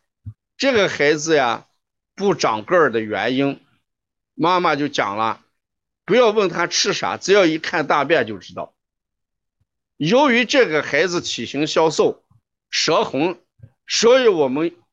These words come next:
讲的是胃阴的问题，大家记一下。如果这个孩子大便出现吃什么拉什么，所以不长个，舌红体型瘦的时候考虑胃阴；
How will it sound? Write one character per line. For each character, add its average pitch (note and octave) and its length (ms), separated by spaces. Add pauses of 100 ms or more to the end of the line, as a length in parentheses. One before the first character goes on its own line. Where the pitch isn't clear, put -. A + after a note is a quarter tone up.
(540)
讲 C3 360
的 D#3+ 140
是 D#3 160
胃 G#3+ 220
阴 A3 200
的 F#3 120
问 C3+ 180
题， - 320 (560)
大 B2+ 140
家 B2 100
记 A#2+ 220
一 - 20
下。 G#2 240 (420)
如 C4 240
果 B3 120
这 C4 160
个 G3+ 100
孩 D3+ 300
子 E3+ 320 (140)
大 G#3 180
便 F3+ 240
出 F3+ 160
现 E3 360
吃 G#3 220
什 C#3 160
么 D3+ 140
拉 E3 200
什 G2 220
么， A2 240 (840)
所 G3 200
以 E3 140
不 E3+ 160
长 C3 240
个， C#3 320 (1200)
舌 G#3 600
红 F3 420
体 - 400
型 C#3 360
瘦 B3 340
的 A2 140
时 - 160
候 G2 320 (560)
考 A2 420
虑 C#3 180
胃 C3+ 200
阴； C3+ 280